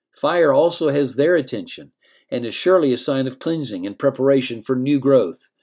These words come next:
The immersion of the Spirit is starting to drench the place, evidenced by windstorm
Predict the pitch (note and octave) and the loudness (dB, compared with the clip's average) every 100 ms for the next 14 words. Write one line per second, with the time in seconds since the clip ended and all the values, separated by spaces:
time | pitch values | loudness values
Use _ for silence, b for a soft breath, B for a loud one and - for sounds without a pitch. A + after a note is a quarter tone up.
0 | _ _ _ _ _ _ B2 A#2 C3 G#3 | _ _ _ _ _ _ -4 -2 4 2
1 | G#3 - A3 A3 A3 - C3 B2 B2 - | 2 -4 -6 -6 -8 -6 -6 -6 -6 2
2 | E3+ F#3 F#3+ C3+ - F#3 F3 E3+ D3 C3+ | 6 8 6 2 -4 0 0 0 -2 -2
3 | B2 E3 C3+ - B2 G2 G2+ D#2 - C#3 | 0 -2 -2 -6 -6 -2 -4 -4 -4 -2
4 | C#3+ C#3 B2 C3+ A#2 B2 E3 C#3+ - A#2+ | 0 0 0 0 0 0 -2 -4 -4 -4
5 | G2 D2+ - | -6 -10 -16